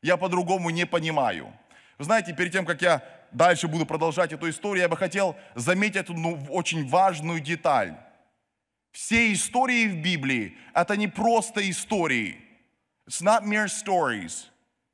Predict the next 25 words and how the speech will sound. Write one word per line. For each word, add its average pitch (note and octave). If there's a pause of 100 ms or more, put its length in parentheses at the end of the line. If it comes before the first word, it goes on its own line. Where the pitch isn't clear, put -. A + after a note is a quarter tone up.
(1000)
Но F3+
это A3
нечто A3
большее. C#3+ (840)
Это F#3
Божье G3
откровение. F#3
It's -
divine F3+
revelation. E3+
Это C#3+
Божье E3+
откровение F3 (500)
нам. D#3+ (840)
А -
что C4
ж F3+
Бог A3
открывает? F#3+ (920)
Свою F#3+
премудрость, F3+
мудрость F#3
и D#3+
свой D#3+
характер. D3+